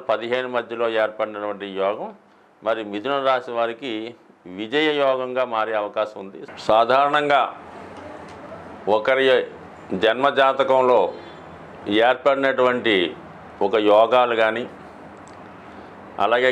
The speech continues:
గ్రహాల యొక్క స్థితి ఎప్పుడూ కూడా ఆ యొక్క గ్రహాలని జాతకుడు ప్రసన్నం చేసుకోవాలన్నమాట.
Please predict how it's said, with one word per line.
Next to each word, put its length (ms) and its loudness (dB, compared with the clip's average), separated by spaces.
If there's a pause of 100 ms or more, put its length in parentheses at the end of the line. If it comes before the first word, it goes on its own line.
(120)
గ్రహాల 360 4
యొక్క 340 2
స్థితి 560 0 (1160)
ఎప్పుడూ 360 2
కూడా 460 4 (1160)
ఆ 220 4
యొక్క 320 2 (960)
గ్రహాలని 760 4 (2250)
జాతకుడు 680 4 (520)
ప్రసన్నం 540 2
చేసుకోవాలన్నమాట. 640 2